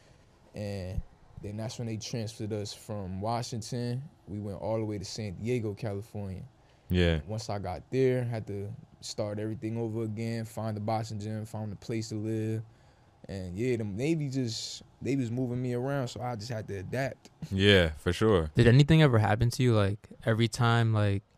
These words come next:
Speaker 3: you change locations, did anything ever happen at the new location you went to, like a crazy experience or interaction?
Speaker 1: Like, like
Speaker 3: Like, maybe you went to Mississippi and you met this old man and, like, I don't know, with wisdom or, like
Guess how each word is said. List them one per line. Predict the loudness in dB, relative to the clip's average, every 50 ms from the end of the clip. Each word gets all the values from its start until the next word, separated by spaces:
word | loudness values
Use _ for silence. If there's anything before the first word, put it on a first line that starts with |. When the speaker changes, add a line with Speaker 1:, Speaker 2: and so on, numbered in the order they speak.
| _ _ -12
Speaker 3:
you | -4 0 2 2 2 0
change | 0 2 2 4 4 4
locations, | 4 4 2 2 2 2 2 2 2 2 2 2 2 2
did | 2 0 2 2
anything | 2 2 2 2 2 0 0 0
ever | 2 0 0 0
happen | 0 0 0 0 -2 -2 -2 -4 -6 -8
at | -6 -4
the | -2 0
new | 0 0 0
location | 0 -2 -2 -2 -4 -4 -4 -4 -4 -2
you | -2 -2
went | -2 -2 -4 -2
to, | -2 0 0
like | 0 -2 -4 -4
a | -8
crazy | -6 -4 -4 -4 -4 -4 -4 -4 -4
experience | -6 -6 -8 -10 -6 -4 -2 -2 0 0 0 -2 -2 -4 -4
or | -2 0
interaction? | 0 0 0 0 -2 -2 -4 -8 -10 -12 -12 -12 -14 _ _ _ _ -20 -20 -20 -14
Speaker 1:
Like, | -8 -6 -4 -4 -4 -4 -4 -6 -6 -8 -10 -10 -10
like | -8 -6 -4 0
Speaker 3:
Like, | 2 2
maybe | 4 6 6
you | 8 10
went | 10 10 10
to | 8
Mississippi | 6 4 4 2 2 2 2 2 2 2 4
and | 4 4
you | 2 2
met | 0 0 -2 -4
this | -6 -6
old | -2 0 0 2 2
man | 2 0 0 0 0 0 0 0
and, | 0 -2 -2
like, | -2 -4 -6 -6 -8 _ _ -20 -20 -20 -20 -20 _ _ _ _ -20 -20 -20 -20 -20 _ _ _ _ -20 -18 -10 -6
I | -2 0
don't | 2 4
know, | 4 6
with | 6 6 6
wisdom | 6 4 2 2 4 4 6 6 6 6 4
or, | 4 4 4 2
like | 2 2 0 2 2